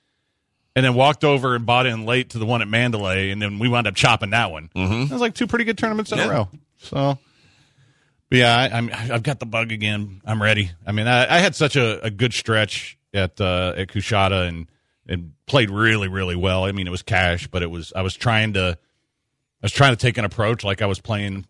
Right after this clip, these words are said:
Speaker 1: a long, long ass tournament and be really patient, and it, and it paid off. So anyway, seven one three seven eight oh E S P N is your number if you want to get in. Uh, lots of good stuff to get to sports wise.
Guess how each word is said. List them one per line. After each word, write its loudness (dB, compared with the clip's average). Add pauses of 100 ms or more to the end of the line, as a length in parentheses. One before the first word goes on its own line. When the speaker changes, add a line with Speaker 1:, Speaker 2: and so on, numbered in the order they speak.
Speaker 1:
a 0
long, 0 (480)
long 2
ass 0
tournament -2 (800)
and -2
be -4
really -2
patient, -2
and -4
it, -12
and -2
it -6
paid -2
off. -6 (140)
So -8 (920)
anyway, -2 (160)
seven 0
one 2
three 2
seven 2
eight 2
oh 2 (300)
E -4
S -6
P -4
N -4
is -2
your 0
number -2
if -4
you -2
want 0
to -4
get -2
in. 0 (500)
Uh, 6
lots 0
of -6
good -4
stuff -6
to -14
get -6
to -4
sports -4
wise. -2